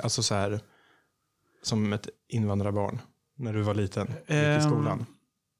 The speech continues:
Speaker 1: Du förstår vad
Speaker 2: Oj,
Speaker 1: jag,
Speaker 2: det,
Speaker 1: vad jag
Speaker 2: det är ju svår
Speaker 1: Har du förträngt
Speaker 2: fråga.
Speaker 1: det här så har du
Speaker 2: Nej.
Speaker 1: svarat på frågan.
Speaker 2: <laughs> Nej, men inte, nej, men alltså, jag var ju blond.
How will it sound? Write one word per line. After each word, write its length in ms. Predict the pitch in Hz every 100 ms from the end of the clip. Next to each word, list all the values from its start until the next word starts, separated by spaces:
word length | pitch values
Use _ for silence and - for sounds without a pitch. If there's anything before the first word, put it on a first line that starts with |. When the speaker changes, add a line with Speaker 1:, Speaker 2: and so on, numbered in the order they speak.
| -
Speaker 1:
Du 80 | 123
förstår 280 | 131 135
vad 140 | 113 104
Speaker 2:
Oj, 60 |
Speaker 1:
jag, 120 | 98 98
Speaker 2:
det, 160 | 156 147 143
Speaker 1:
vad 100 | 135
jag 80 | 123
Speaker 2:
det 100 | 135
är 360 | 135 147 139
ju 60 | 127
svår 480 | - - - - 143
Speaker 1:
Har 60 |
du 60 | 120
förträngt 340 | 139 156 156
Speaker 2:
fråga. 100 | 139 101
Speaker 1:
det 40 |
här 160 | 95 107
så 140 | 147
har 80 | 156
du 60 | 156
Speaker 2:
Nej. 140 | 156
Speaker 1:
svarat 220 | 143 113 -
på 80 |
frågan. 420 | 120 - 120 - 143 220
Speaker 2:
<laughs> 420 | 233 226 143 139
Nej, 240 | 143 151
men 140 | 156 160
inte, 420 | 170 165 170 123
nej, 380 | 165 165 180 185
men 80 | 165
alltså, 220 | - 147
jag 200 | 139 147
var 60 | 160
ju 60 |
blond. 480 | 143 156 143 123 120